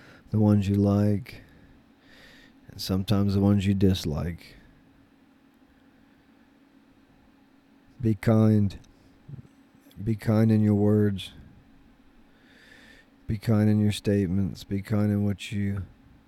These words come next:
say or type. Also remember, sometimes it's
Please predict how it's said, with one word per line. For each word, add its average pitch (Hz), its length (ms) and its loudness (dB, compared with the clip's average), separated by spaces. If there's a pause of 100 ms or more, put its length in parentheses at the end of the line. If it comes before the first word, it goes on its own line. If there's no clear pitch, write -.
(580)
say 107 640 0 (100)
or 104 140 -6
type. 101 540 -4 (2500)
Also 113 440 -2
remember, 104 680 -2 (1700)
sometimes 101 880 -6
it's 92 360 -8